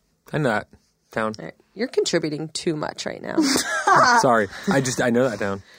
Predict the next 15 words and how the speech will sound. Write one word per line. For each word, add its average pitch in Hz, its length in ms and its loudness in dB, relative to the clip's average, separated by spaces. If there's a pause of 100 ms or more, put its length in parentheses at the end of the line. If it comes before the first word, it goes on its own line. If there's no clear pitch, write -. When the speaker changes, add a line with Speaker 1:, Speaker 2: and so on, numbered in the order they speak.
(280)
Speaker 2:
Oh, 339 300 2
okay. 180 300 -2 (120)
I 202 60 -8
thought 208 180 -2
you 208 60 4
were 202 60 6
just, 185 200 -8
like, 165 120 -6 (300)
talking 175 440 -2
to 165 80 -8
hear 165 120 -8
yourself - 300 -12
talk. - 300 -14
Okay. - 200 -4 (920)
Um, 196 440 2